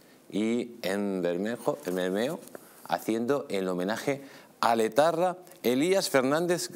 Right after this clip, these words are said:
eh, Castañares, responsable de la muerte de Agapito Sánchez Angulo y Juan José Uriarte Oruel. Es una muestra de lo que está pasando en España.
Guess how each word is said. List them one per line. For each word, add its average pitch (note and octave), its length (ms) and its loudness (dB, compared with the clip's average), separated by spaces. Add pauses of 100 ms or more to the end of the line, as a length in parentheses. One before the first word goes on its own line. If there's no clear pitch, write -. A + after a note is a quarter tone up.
eh, A2 300 2
Castañares, A2+ 680 2
responsable G#2 460 2
de C3+ 80 2
la A2+ 60 2
muerte A#2+ 240 0
de B2 60 2
Agapito G#2+ 360 0
Sánchez G#2+ 340 0
Angulo A2 480 2 (240)
y G2+ 140 0
Juan G2+ 240 2
José G#2 560 2
Uriarte F#2+ 580 0 (340)
Oruel. D#2 440 -2 (540)
Es - 160 -2
una F3 200 0
muestra C#3+ 520 -2 (520)
de F#2 140 -2
lo F#2 200 -4
que F2+ 520 -2
está - 280 0
pasando F#2+ 380 -2
en E2+ 80 -2
España. C#2 460 -8